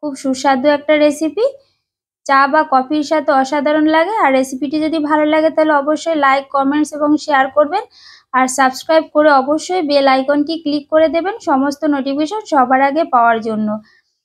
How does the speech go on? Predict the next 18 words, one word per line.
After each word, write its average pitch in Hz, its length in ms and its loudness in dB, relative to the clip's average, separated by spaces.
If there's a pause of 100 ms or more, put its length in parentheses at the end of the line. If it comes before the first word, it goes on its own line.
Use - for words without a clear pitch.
(240)
আমি 320 340 4
এই 311 200 2
পর্যায়ে 311 480 0
চালগুলো 294 520 0
সব 311 200 0 (100)
ভেজে 285 300 0
নিয়েছি, 302 440 0 (420)
আর 262 140 0 (100)
নিয়ে 269 240 0
নিলাম 294 320 0
কিছু 302 260 -4 (420)
কারি 262 240 0
পাতা। 226 340 -2 (640)
আমি 302 160 2
টাটকা 311 440 0
কারি 277 260 0
পাতা 294 300 -2
নিয়েছি। 285 440 0